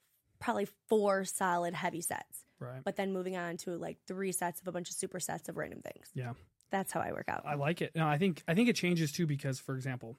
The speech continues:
Speaker 1: What's your golden rule?
Speaker 2: the golden, not, not mine. I wouldn't. Okay, I didn't make it, but
Speaker 1: What is,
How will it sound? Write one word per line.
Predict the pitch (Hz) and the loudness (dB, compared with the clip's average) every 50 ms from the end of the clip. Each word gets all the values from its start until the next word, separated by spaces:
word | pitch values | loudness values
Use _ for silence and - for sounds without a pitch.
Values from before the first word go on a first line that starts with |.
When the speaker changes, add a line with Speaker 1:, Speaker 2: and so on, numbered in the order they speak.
| - - - | -16 -2 6
Speaker 1:
What's | 277 330 - - | 6 6 8 8
your | 466 339 | 6 6
golden | 415 403 392 370 320 | 8 8 8 8 8
rule? | 285 262 240 208 175 190 190 - _ 147 156 170 - | 8 8 8 6 6 4 -2 -8 _ -8 -8 -4 0
Speaker 2:
the | 170 170 165 | 2 4 4
golden, | 151 143 165 196 220 196 175 - | 4 6 6 6 6 6 4 2
not, | 160 139 143 139 139 127 | 0 -2 -2 -2 -2 -2
not | 139 170 180 143 | -2 -2 -2 -2
mine. | 127 131 123 123 127 131 | -4 -4 -4 -4 -2 0
I | 143 | 4
wouldn't. | 160 190 185 185 - _ 151 | 4 4 4 2 -2 _ -6
Okay, | 135 - 131 131 - - | -6 -6 -8 -10 -8 -6
I | 151 | -6
didn't | 139 127 127 | -4 -4 -6
make | 127 123 - | -10 -12 -14
it, | 120 117 | -16 -14
but | - - - - _ - - 220 226 | -12 -12 -14 -14 _ -8 -4 2 6
Speaker 1:
What | 254 262 294 302 | 8 8 10 8
is, | 311 285 | 8 6